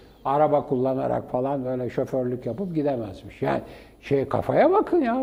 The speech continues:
ya siz. Bir tanesi de hamile kadınların sokağa çıkması, e, işte çirkindir, ayıptır, kötüdür filan gibi diyordu. Yani bunlara,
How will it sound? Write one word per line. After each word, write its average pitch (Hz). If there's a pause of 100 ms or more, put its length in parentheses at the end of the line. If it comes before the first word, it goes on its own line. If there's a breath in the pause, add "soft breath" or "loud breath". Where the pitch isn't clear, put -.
(160)
ya 202
siz. - (220 soft breath)
Bir 180
tanesi 220
de 285
hamile 233
kadınların 214
sokağa 220
çıkması, 226 (360 loud breath)
e, 180 (260)
işte 180
çirkindir, 190
ayıptır, 180
kötüdür 165
filan 151
gibi 123
diyordu. 113
Yani 170 (460 loud breath)
bunlara, 185